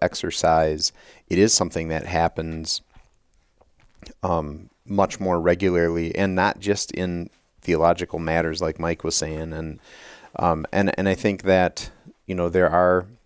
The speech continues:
um, specific, uh, guidelines. And, I mean, uh, when it comes to this theological discipline, there are specific guidelines when it comes to how do we do this well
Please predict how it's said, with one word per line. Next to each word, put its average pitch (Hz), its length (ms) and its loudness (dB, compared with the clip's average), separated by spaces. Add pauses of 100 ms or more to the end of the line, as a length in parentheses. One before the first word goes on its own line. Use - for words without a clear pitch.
(1500)
um, 82 480 -2 (240)
specific, - 1040 0 (420)
uh, 87 200 -2
guidelines. 85 1000 0
And, 85 340 -4
I 104 80 4
mean, 90 260 -2 (360)
uh, 92 80 4
when 92 200 0
it 82 80 -2
comes 101 240 -2
to - 100 -4
this 85 220 2
theological 90 560 2
discipline, 82 600 -2 (420)
there 92 180 4
are 90 60 2
specific - 800 -4 (220)
guidelines 87 540 2
when 87 100 -6
it - 100 -6
comes 82 320 -6
to 80 440 -4 (560)
how 95 200 2
do 90 80 -2
we 87 140 -4
do 87 200 -6
this 82 220 -2
well 82 480 2